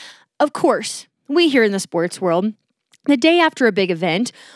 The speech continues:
we like to, you know, give our way too early top twenty-five or what are the, what are the odds that they're gonna win? The Chiefs are already underdogs for next year, but they don't, they don't listen to that noise.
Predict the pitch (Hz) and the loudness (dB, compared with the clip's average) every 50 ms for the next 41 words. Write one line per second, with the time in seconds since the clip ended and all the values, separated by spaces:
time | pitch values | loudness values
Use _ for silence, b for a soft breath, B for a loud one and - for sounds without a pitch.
0 | B B - 339 359 330 311 294 277 233 - - - 277 254 247 247 240 226 - | B B 4 4 4 4 0 -2 -4 -6 -8 -2 0 2 2 2 2 0 -2 -2
1 | - 240 247 220 220 214 180 226 214 202 202 196 196 208 226 339 349 330 240 - | -2 0 0 2 2 2 2 2 4 4 2 2 2 0 2 0 0 0 0 0
2 | - 302 262 233 247 240 226 220 - 226 196 - - - 220 196 196 180 - 185 | 0 0 2 2 2 0 -2 -2 -2 -4 -4 -4 -4 -2 -2 -2 -2 -2 -2 0
3 | 170 165 165 165 165 - - - 196 196 196 190 185 180 B B B B B B | 0 0 0 -2 -4 -4 -4 -2 0 0 0 0 -2 -4 B B B B B B
4 | 330 370 381 370 349 311 311 294 - - 302 330 349 294 294 277 - - 254 240 | 2 4 4 4 4 2 2 0 0 0 -2 -2 0 0 0 -2 0 0 0 2
5 | 240 240 233 220 208 185 175 - 208 - 220 208 196 208 196 185 180 208 190 160 | 2 2 2 2 0 0 -2 -4 -2 0 0 0 0 0 -2 -2 -2 -2 -2 -4
6 | 165 - - 226 262 254 - - 349 339 339 - - 226 - 214 190 175 185 - | -6 -10 -8 -6 -6 -6 -2 0 0 0 0 -2 -4 -2 0 0 0 0 0 -2
7 | 156 165 165 165 156 165 151 - - - - - 175 160 165 175 - - - - | -2 -2 -2 -2 -2 -2 -2 -4 -6 -10 -10 -8 -6 -6 -6 -6 -8 -8 -8 -8
8 | 160 147 160 180 - - 247 262 254 240 _ _ 202 254 294 294 285 277 247 220 | -8 -8 -8 -6 0 2 2 2 2 0 _ _ 0 2 2 4 4 2 2 4
9 | 262 277 262 240 220 208 208 - 202 185 185 190 180 170 180 185 185 190 185 190 | 4 4 4 4 2 0 0 -2 -2 -2 -2 -2 -2 -2 -2 -2 -2 -2 -2 -4
10 | - - - | -6 -10 -16